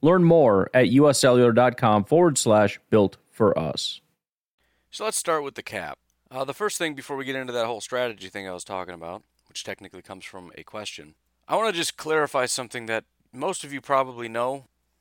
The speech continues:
Speaker 2: but just something to kinda keep in the back of your mind. So I wanna look at Jimmy Graham's contract. There's a question about whether we're keeping him, which, you know, when you pay a guy a five million dollar roster bonus, you can pretty much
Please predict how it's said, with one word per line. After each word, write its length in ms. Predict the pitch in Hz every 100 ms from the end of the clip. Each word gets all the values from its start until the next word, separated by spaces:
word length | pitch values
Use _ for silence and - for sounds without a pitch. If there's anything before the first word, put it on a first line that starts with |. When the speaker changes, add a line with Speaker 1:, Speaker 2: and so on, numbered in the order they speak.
| _
Speaker 2:
but 260 | 110 104 -
just 500 | 117 107 - - -
something 260 | - 113
to 60 | 101
kinda 220 | - 101
keep 220 | - 113
in 80 | 104
the 60 | 95
back 260 | 92 98
of 60 | -
your 120 | 87
mind. 560 | 87 98 95 82 80 - _ _ _ _
So 140 | -
I 40 | 147
wanna 120 | 180
look 180 | 156 143
at 200 | 127 95
Jimmy 220 | 117 120
Graham's 600 | 113 113 110 101 - -
contract. 640 | - 107 101 - 87 78 - _ _ _
There's 100 | 104
a 60 |
question 300 | - 127 -
about 180 | 117 110
whether 320 | 107 101 95 _
we're 140 | - 98
keeping 380 | - 123 110 101
him, 160 | 101
which, 360 | 98 - - - _ _ _ _ _ _
you 60 | 139
know, 80 | 135
when 120 | 135
you 60 |
pay 280 | 123 160 160
a 40 | 127
guy 140 | 131
a 80 | 120
five 280 | 135 123 123
million 260 | 120 113
dollar 280 | 110 107 101
roster 360 | 104 107 - 95
bonus, 340 | 95 95 87
you 80 | 107
can 120 | 101
pretty 180 | 117 110
much 360 | 101 95 -